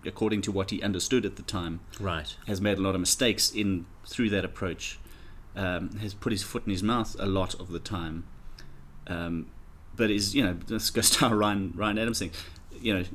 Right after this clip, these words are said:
Speaker 1: is a flawed person, but is also trying very hard to do the right thing.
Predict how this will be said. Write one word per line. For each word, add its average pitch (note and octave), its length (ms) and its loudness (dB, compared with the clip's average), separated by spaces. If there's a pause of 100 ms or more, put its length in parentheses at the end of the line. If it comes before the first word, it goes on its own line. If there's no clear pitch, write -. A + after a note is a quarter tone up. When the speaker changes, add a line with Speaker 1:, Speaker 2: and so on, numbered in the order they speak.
(260)
Speaker 1:
is B2+ 140 4
a C3+ 60 6
flawed D#3+ 380 10
person, C#3+ 480 4 (460)
but A2+ 180 2
is G#2+ 100 4
also A2 560 4 (1400)
trying A#2+ 380 4
very G#2+ 280 4
hard G#2+ 320 2
to - 80 -2
do G#2 180 0
the G2 120 0
right G2 240 2
thing. E2+ 220 -2